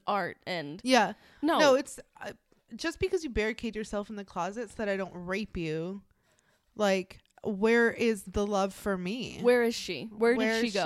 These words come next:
Speaker 2: she?
Speaker 1: Where did she go? Where was the one that gave me everything?
Speaker 2: Yeah.
Speaker 1: Fucking,
Speaker 2: With
Speaker 1: ugh.
Speaker 2: no boundaries.
Speaker 1: All right, let's get back to the letter song.
Speaker 2: Okay, this is what he says. We're back to it.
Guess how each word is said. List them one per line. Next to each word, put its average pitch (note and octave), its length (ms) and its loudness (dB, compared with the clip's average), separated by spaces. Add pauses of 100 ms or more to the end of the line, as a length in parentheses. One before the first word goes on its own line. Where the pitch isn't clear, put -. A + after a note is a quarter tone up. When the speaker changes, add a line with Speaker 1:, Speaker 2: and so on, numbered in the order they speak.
Speaker 2:
she? F#3 200 -8 (180)
Speaker 1:
Where A#3 180 2
did A#3+ 120 -2
she A#3+ 140 -6
go? F#3 200 -2
Where A3+ 220 0
was B3+ 160 0
the B3+ 100 0
one A#3 220 0
that G#3 140 -4
gave G#3+ 260 0
me G3+ 160 -6
everything? F3+ 520 -10 (120)
Speaker 2:
Yeah. G#3+ 220 -2 (500)
Speaker 1:
Fucking, - 440 -8 (160)
Speaker 2:
With A#3 140 2
Speaker 1:
ugh. G#3 40 -2
Speaker 2:
no B3+ 280 6
boundaries. F3 560 0 (440)
Speaker 1:
All G#3 80 -8
right, F3+ 120 -10
let's - 140 -14
get G#3+ 140 -16
back - 220 -18
to - 80 -20
the F3+ 60 -18
letter F3+ 240 -16
song. C#4+ 240 -16 (240)
Speaker 2:
Okay, A3+ 280 2 (200)
this A#3+ 220 4
is B3+ 100 -4
what A#3+ 140 4
he G#3 200 -2
says. D#3 280 -6
We're G3+ 80 -2
back F3 200 -2
to - 120 -8
it. - 140 -14